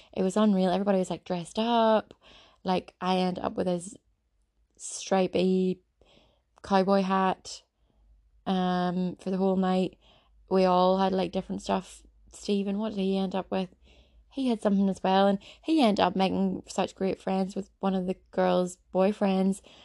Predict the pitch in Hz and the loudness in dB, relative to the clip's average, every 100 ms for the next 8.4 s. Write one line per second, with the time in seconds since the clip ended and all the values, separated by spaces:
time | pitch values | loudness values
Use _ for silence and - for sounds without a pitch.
0 | - _ _ _ - 208 185 185 - 185 | -20 _ _ _ -6 0 2 2 0 2
1 | 202 202 196 185 185 202 196 190 202 196 | 4 4 4 0 2 4 4 2 0 0
2 | 196 220 196 196 196 202 196 196 - 185 | 2 2 2 2 2 0 -2 -6 -10 -4
3 | 196 190 190 185 - - 196 185 185 - | -2 0 0 -2 -8 -2 2 2 0 -8
4 | - _ - 196 180 _ - 190 185 190 | -20 _ 0 0 0 _ -4 -2 0 -2
5 | 180 185 196 208 214 202 196 196 190 202 | 0 0 2 0 2 2 4 2 2 0
6 | 196 196 185 185 - - - 180 196 190 | 2 2 0 -2 -4 -2 0 0 0 -2
7 | 185 190 - - 202 196 190 214 208 - | -2 -4 -6 2 4 4 4 2 0 -4
8 | - 262 - | -4 -8 -12